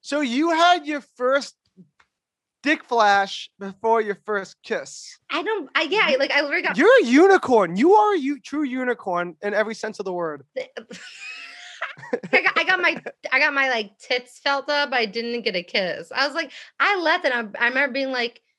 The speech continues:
Speaker 2: "I didn't even get a kiss or nothing." <laughs>
Speaker 1: Aw,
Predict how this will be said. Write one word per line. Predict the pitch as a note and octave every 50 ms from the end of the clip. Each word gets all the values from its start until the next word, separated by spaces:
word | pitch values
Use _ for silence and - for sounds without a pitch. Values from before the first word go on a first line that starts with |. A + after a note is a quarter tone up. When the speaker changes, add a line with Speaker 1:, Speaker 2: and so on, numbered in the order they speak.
| _ _ _ _ _ -
Speaker 2:
"I | C4+
didn't | E4 G#4+ A4 G#4+
even | F#4
get | D4 D4 G3 F#3
a |
kiss | F#3 - - E4+ E4+ - -
or | D4 B3+
nothing." | G#3 F#3+ F3 E3+ E3+ E3 E3 D#3+ D#3 D3+ D#3 - G3 - - _ -
<laughs> | - A4+ - - - A#4 A#4 - - -
Speaker 1:
Aw, | - B3 A#3+ A#3 A#3+ A#3+ A#3+ B3 B3 B3 B3+ B3+ B3+ B3+ B3+ B3+ C4 -